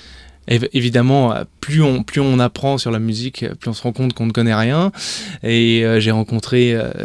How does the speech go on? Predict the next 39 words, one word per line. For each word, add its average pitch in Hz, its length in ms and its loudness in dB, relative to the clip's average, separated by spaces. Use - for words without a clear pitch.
des 117 160 -6
musiciens 113 420 -4
exceptionnels, 120 760 0
euh, 110 360 -6
durant 110 220 -4
toute - 160 -10
ma 113 120 -2
carrière. 110 440 0
Euh, 117 160 -6
ce 113 160 -8
serait 110 160 -4
trop 127 220 0
long 131 180 2
de 123 80 0
tous 117 280 -6
les 117 80 -2
citer. 147 420 -2
Euh, 110 340 0
mais 107 160 0
c'est 110 160 -4
vrai 110 160 -2
que 113 460 -8
j'ai 110 200 -6
rencontré, 123 600 2
euh, 113 220 0
des 113 160 -4
musiciens 110 340 -4
exceptionnels, 120 560 -4
notamment, 170 720 2
euh, 117 160 4
pas 127 180 -2
seulement 127 340 2
des 117 100 4
musiciens 107 320 -2
classiques, 113 440 -6
hein. 123 100 -4
On 113 160 -2
parle 110 220 -6
de, 117 300 -2